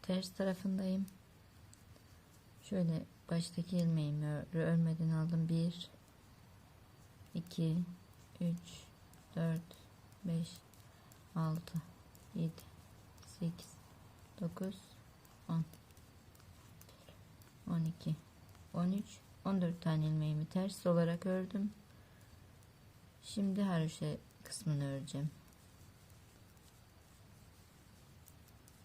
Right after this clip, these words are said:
Normalde yanları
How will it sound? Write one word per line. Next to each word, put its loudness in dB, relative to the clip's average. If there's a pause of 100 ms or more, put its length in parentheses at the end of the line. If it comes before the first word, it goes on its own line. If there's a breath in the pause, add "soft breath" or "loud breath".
(1200)
Normalde 6
yanları 6